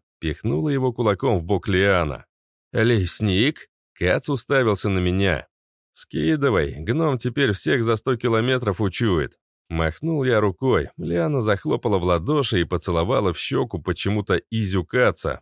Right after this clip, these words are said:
а потом все же и меня. «А ты что остолбенел?» Наташа толкнула в плечо гнома. «Я не верю собственным ушам.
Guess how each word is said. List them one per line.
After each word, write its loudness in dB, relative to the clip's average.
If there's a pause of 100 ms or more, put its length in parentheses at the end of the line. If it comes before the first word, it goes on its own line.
а -2
потом 0
все 0
же 0
и 0
меня. 0 (480)
«А 0
ты 0
что 2
остолбенел?» 2 (300)
Наташа -2
толкнула 0
в -8
плечо 0
гнома. 0 (500)
«Я -2
не 2
верю 0
собственным 0
ушам. 0